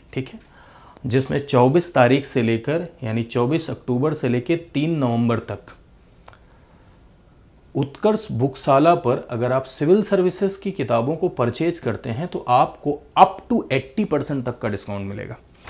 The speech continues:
यानी अस्सी प्रतिशत तक का डिस्काउंट आपको मिलेगा यदि बुकशाला पर आप सिविल सर्विसेज की किताबों को परचेज करते हैं। तो दूसरा ऑफर आपके लिए ये है कि यदि आप सिविल सर्विसेज की किसी भी कोर्स में एनरोल करते हैं, सिविल सर्विसेज की किसी भी ऑनलाइन,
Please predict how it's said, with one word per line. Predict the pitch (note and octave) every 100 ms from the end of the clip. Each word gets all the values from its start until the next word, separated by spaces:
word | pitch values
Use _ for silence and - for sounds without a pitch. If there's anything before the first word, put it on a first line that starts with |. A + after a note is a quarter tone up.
| - - -
यानी | A#2 C#3 F3 - A#2+
अस्सी | A#2+ - - G#3 G#3 -
प्रतिशत | B2+ B2 D3+ - G#3+ G#3
तक | D3+ -
का | C3
डिस्काउंट | A#2 - B2 A#2
आपको | A2+ A2 A#2
मिलेगा | A#2+ F3+ E3+ D#3+ - - - - -
यदि | C3 F#3 E3
बुकशाला | C#3 D#3 - - D3 C3+ C3+
पर | F3+
आप | - C3+
सिविल | - C#3 E3+
सर्विसेज | E3+ B2+ A#2 D3
की | -
किताबों | E3+ A2+ A2 A2+ A#2
को | G#3+ A#3 - - -
परचेज | B2 - G2 -
करते | G2+ - G2
हैं। | A2
तो | A#2+ A#2+ - - A2
दूसरा | A#2+ D#3 G#3+ A3
ऑफर | G3+ - F3+
आपके | E3 -
लिए | E3 D3+
ये | A#2+ C#3
है | E3+ - - - - - - -
कि | D3+ F#3
यदि | G#3 G#3
आप | G#3+
सिविल | - D#3 G3
सर्विसेज | - F3+ E3+ G#3 G#3
की | A3+
किसी | A3+ E3+ - A#3+
भी | A3
कोर्स | A3 E3 D#3+
में | D#3+
एनरोल | B2+ G#2+ G#2
करते | G2 F#2 -
हैं, | F2+ -
सिविल | - B2+ D3 D3+
सर्विसेज | C#3 C#3+ E3 D#3+
की | F3+
किसी | F3 D#3+ C3 G#3
भी | G3 G3+
ऑनलाइन, | C3 A#2+ B2+ C3+